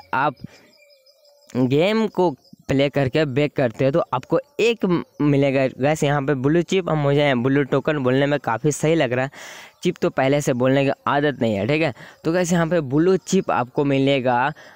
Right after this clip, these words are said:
गेम को जैसे आप बैक करते हो, जैसे गेम प्ले करो, ठीक है, एक गेम प्ले किया और बैक किया या फिर किल किया, मतलब, किल वगैरह किए चाहे मत कियो, आपको गेम बैक करोगे तो एक टोकन मिल जाएगा। उसी के साथ, गाइस, यहाँ पर मैक्स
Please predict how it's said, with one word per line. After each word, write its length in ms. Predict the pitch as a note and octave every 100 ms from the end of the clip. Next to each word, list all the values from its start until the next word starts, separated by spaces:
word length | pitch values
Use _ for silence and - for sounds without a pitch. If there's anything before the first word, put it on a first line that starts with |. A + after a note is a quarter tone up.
| - C3+
गेम 380 | A#2 D#3 A3
को 140 | G#3 F3+
जैसे 280 | D3 C#3 D#3
आप 100 | B2
बैक 320 | A2+ F3 -
करते 320 | D3 A#2 C3
हो, 100 | A#2+
जैसे 240 | C#3+ G3
गेम 260 | E3+ F3 E3+
प्ले 360 | - - D3 D3+
करो, 320 | D3 D3+ F3+ D3+ _ -
ठीक 140 | E3
है, 100 | D3+ C3+
एक 120 | C3+
गेम 220 | C3 D3+ C#3
प्ले 200 | D3+ D3+
किया 180 | F3 C3
और 180 | C3
बैक 200 | B2+ D3+
किया 120 | F3 D#3+
या 180 | D3+ D3
फिर 280 | D#3 C3 - - -
किल 180 | D#3
किया, 300 | C#3+ D3 C#3+
मतलब, 340 | C#3 C3+ C#3 C3
किल 220 | D3+ D3 C#3
वगैरह 220 | C#3+ C#3+
किए 240 | - D#3
चाहे 200 | D3 D3
मत 220 | D3+ D#3 -
कियो, 180 | F3 F#3+ - - - A#2+
आपको 180 | C#3 E3+
गेम 300 | F#3 F#3+ E3
बैक 180 | F3 F3
करोगे 380 | D3+ D3 D#3
तो 140 | - B2+
एक 100 | B2
टोकन 220 | C3 C#3
मिल 220 | C3+ D#3 F3+
जाएगा। 260 | E3+ D#3+ - - -
उसी 280 | - F#3 A#3+
के 60 | F#3+
साथ, 240 | F#3+ D#3
गाइस, 260 | E3 F3+ D#3+
यहाँ 140 | E3
पर 160 | C#3+ D3
मैक्स 500 | C3+ D#3+ G#3 -